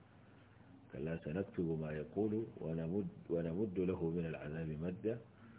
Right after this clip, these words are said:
wa narithuhu ma yaqulu wa ya'tina farda." Ubangiji subhanahu wa ta'ala yake ba labarin, a, As ibn Wa'il, wanda yake alfahari da yawan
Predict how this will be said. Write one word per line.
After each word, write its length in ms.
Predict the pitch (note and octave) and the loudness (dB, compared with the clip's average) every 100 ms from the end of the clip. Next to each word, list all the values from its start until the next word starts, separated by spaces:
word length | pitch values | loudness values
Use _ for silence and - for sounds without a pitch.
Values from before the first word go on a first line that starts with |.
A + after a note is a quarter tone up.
| - - | -18 -2
wa 120 | G2+ | 2
narithuhu 560 | F#2 F2 G2 F#2 F2+ E2+ | 2 2 2 2 4 4
ma 120 | F2 | 4
yaqulu 480 | E2+ D#2+ F#2 F2+ E2 | 2 2 0 2 2
wa 40 | D#2 | 2
ya'tina 400 | - D#2+ D2+ D2 | -2 -4 -2 -4
farda." 360 | C#2+ A#1+ - - - - - - - - - - - - - - - A#3+ - - | -8 -10 -12 -14 -16 -18 -18 -18 -18 -18 -18 -20 -20 -20 -20 -20 -18 -16 -16 -10
Ubangiji 520 | C#2+ E2+ F#2 F2 F2+ F2 | -2 2 2 2 0 0
subhanahu 400 | D#2 E2+ F#2 F2 | -4 -2 2 4
wa 80 | F2 | 2
ta'ala 300 | - F2 F2+ | 2 2 2
yake 240 | F2+ - | 0 0
ba 180 | E2 F#2+ | 0 2
labarin, 600 | F#2 D#2+ D#2 F#2 G2 F2+ C2+ - - - - - - - - - - - | 2 2 2 4 4 2 -2 -10 -16 -18 -18 -20 -18 -18 -16 -16 -16 -10
a, 440 | D#2 D2+ C#2+ C2 - - - - - E2+ | -6 -4 -6 -8 -12 -16 -20 -20 -6 4
As 260 | G#2 F#2+ - | 6 6 4
ibn 220 | F#2+ F#2 | 2 4
Wa'il, 460 | F2 F2+ G2 E2+ C#2 - - - D2+ | 4 4 4 2 0 -8 -18 -12 -6
wanda 180 | D#2 | 0
yake 380 | F2 F2+ F#2 F2 | 0 2 4 4
alfahari 600 | E2+ F2 D#2+ A2 A2+ F#2+ F#2+ | 4 2 2 2 4 4 4
da 120 | F2+ | 4
yawan 260 | F#2 F#2+ | 4 2